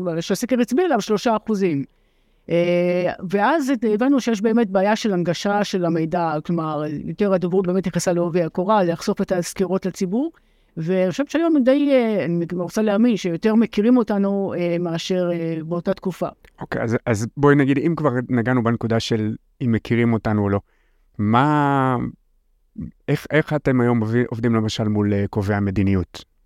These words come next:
Speaker 1: האגף הזה הוא יחידת מטה, כלומר, הוא מטה להנהלת האוצר, מייעץ, אה, על בסיס נתונים, כלומר,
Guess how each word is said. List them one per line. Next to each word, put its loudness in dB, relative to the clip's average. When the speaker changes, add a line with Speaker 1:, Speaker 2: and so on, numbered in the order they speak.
Speaker 1:
האגף 0
הזה 2
הוא 4
יחידת 0
מטה, 0
כלומר, -4
הוא -4
מטה -4
להנהלת 0
האוצר, 0
מייעץ, -2
אה, 0
על -4
בסיס -4
נתונים, 2
כלומר, 0